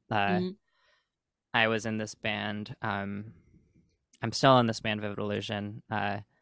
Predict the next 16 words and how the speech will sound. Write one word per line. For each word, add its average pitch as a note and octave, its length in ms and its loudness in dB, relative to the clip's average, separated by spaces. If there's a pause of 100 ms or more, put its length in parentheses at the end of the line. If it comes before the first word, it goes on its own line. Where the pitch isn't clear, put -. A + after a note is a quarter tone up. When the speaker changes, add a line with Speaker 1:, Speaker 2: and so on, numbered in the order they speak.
(320)
Speaker 1:
we A#2+ 120 -2
don't G#2+ 200 2
do G#2+ 100 -2
as G#2 160 0
much G#2 240 -6
these G#2 240 -6
days. G#2 600 -4
Uh, G#2 380 -2 (1200)
but B2 120 0
back A2+ 300 4
around G#2+ 240 0
the A2 80 -2
time G#2 220 -4
Dreamwall G#2 420 -4
started, G2+ 480 -2
we'd G2+ 200 -6